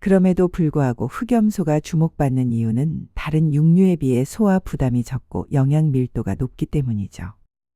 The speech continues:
여기서 우리가 꼭 짚고 넘어가야 할 사실이 있습니다. 콩팥 환자분들에게 고기보다 더 무서운 게 뭔지 아십니까? 바로 국물입니다.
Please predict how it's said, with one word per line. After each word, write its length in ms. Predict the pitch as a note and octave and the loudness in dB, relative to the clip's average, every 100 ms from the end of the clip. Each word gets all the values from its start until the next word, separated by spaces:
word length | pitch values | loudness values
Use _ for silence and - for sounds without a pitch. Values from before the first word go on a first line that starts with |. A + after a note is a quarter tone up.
| - | -2
여기서 440 | D#3 D3+ E3 F3+ D3+ | 2 2 2 0 -2
우리가 360 | D3+ D3 D3 C#3+ | 0 0 -2 -2
꼭 240 | A3 A3 | -2 -4
짚고 400 | - G3 - B2 | -6 -8 -4 -2
넘어가야 540 | A#2 B2+ D#3 F3+ F3 D#3 | 0 2 2 2 2 2
할 160 | D3 | 0
사실이 360 | D3 F#3+ - C#3 | -2 -6 -4 -6
있습니다. 600 | B2+ - A2+ F#2+ - - _ _ _ _ _ | -6 -6 -6 -6 -10 -16 _ _ _ _ _
콩팥 400 | - A#3 A3+ A#3+ | 2 2 4 2
환자분들에게 840 | - - A#3 A3+ G3+ F3 D3+ C#3 C3+ | 2 2 4 4 4 4 4 2 2
고기보다 600 | - E3 C#3+ D3+ B2 A2 - | 0 -2 0 0 2 0 0
더 200 | - D3+ | 2 2
무서운 480 | C#3+ D3 F3 C#3+ | 4 2 2 2
게 140 | B2 A2+ | 2 2
뭔지 340 | C3 C3+ B2+ | 2 2 0
아십니까? 720 | A2+ - B2+ A2 - E2+ D#2+ - _ _ _ _ - | -2 -2 -2 -2 -4 -8 -10 -14 _ _ _ _ -6
바로 240 | - D3 | 0 2
국물입니다. 840 | C3+ E3+ D3 C#3+ B2 A2 - A2 | 2 4 4 4 4 2 0 -4